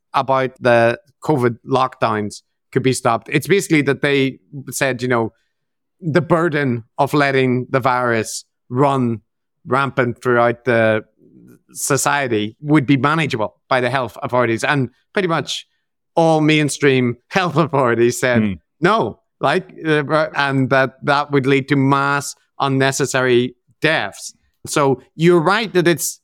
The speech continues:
Speaker 1: it's within the realm. You can debate about the strict nature of,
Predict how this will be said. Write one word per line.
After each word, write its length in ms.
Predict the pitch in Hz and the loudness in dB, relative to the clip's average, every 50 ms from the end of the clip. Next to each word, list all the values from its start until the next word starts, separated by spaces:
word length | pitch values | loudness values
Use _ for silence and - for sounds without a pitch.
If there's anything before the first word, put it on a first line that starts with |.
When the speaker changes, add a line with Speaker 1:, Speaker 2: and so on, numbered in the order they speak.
| _ - | _ -2
Speaker 1:
it's 180 | 160 - - | -2 0 2
within 340 | 165 170 147 185 202 208 208 | 2 2 2 2 2 2 2
the 100 | 202 185 | 2 2
realm. 420 | 165 160 165 175 175 175 175 170 | 2 2 2 2 2 2 0 0
You 100 | 139 131 | -2 -4
can 160 | - - 156 139 | -4 -2 -4 -4
debate 400 | 120 110 160 170 175 175 170 _ - | -2 0 2 2 2 2 0 _ -6
about 400 | 175 147 135 156 160 156 156 143 - _ _ _ _ _ _ _ _ _ _ | -6 -4 -2 -2 -2 -2 -4 -6 -8 _ _ _ _ _ _ _ _ _ _
the 640 | - 131 123 147 143 143 143 139 135 131 123 123 - _ _ _ | -10 -4 0 0 2 2 2 2 2 2 0 -2 -4 _ _ _
strict 580 | - - - - - - 185 175 - _ - 175 170 165 143 - _ _ _ | -8 -6 -6 -4 -2 -2 -2 -2 -4 _ -4 -2 -2 -2 -4 -8 _ _ _
nature 720 | - 156 160 160 160 160 156 151 - - 160 151 147 151 - | -4 0 2 2 2 2 0 -2 -2 -2 0 0 0 -2 -2
of, 320 | - 143 143 135 - - | -2 -2 -2 -2 -4 -8